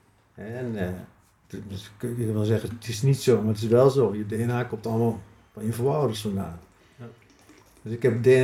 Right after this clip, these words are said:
Speaker 1: A van mijn vader. En waarschijnlijk is er iets dat mijn, via mijn vader tot me is gekomen, om niet zo passief te zijn in het zijn met kanker.
Speaker 2: Ja.
Speaker 1: Dus vind ik, zelf vind ik het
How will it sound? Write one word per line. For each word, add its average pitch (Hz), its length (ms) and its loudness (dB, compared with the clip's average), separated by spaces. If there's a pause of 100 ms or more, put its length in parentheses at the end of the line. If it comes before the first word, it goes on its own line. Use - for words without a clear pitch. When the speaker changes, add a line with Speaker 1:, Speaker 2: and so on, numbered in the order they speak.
Speaker 1:
A 127 120 0
van 120 160 0
mijn 107 120 2
vader. 113 420 4 (640)
En 117 60 -6
waarschijnlijk 123 440 0
is 131 180 -2
er - 100 -6
iets 196 220 2
dat 131 200 4
mijn, 120 420 2 (1300)
via 143 240 4
mijn 123 140 2
vader 131 340 2
tot - 180 0
me 123 100 2
is 117 120 0
gekomen, 117 640 4 (960)
om 110 160 -2
niet 147 200 4
zo 143 140 6
passief - 440 0
te 131 80 -10
zijn 104 360 0 (1400)
in 120 120 -2
het 117 100 -2 (160)
zijn 123 320 2
met 101 140 2
kanker. 131 380 -2 (380)
Speaker 2:
Ja. 117 160 -16 (1300)
Speaker 1:
Dus - 440 -20
vind 123 180 -2
ik, 113 60 -8
zelf 139 300 4
vind 135 160 2
ik - 60 -10
het - 20 -6